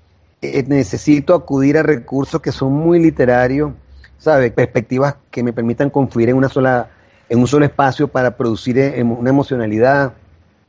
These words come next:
Ah, bueno, que está basado en la realidad, sí. Que tú leyendo Caracas Muerde te llevas una idea de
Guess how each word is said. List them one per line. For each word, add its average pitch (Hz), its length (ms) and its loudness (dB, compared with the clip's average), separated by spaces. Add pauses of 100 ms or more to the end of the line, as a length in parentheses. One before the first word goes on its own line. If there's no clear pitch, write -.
(540)
Ah, 147 140 4
bueno, 156 260 2
que 117 60 -8
está 135 160 -4
basado 170 260 0
en 170 60 0
la 165 80 -2
realidad, 156 300 -2
sí. 120 440 -6 (380)
Que 131 120 0
tú 143 160 -2
leyendo 175 360 2
Caracas 139 340 0
Muerde 165 520 -2 (480)
te 131 120 2
llevas 143 1040 2 (320)
una 135 160 -2
idea 139 440 0
de 110 360 -4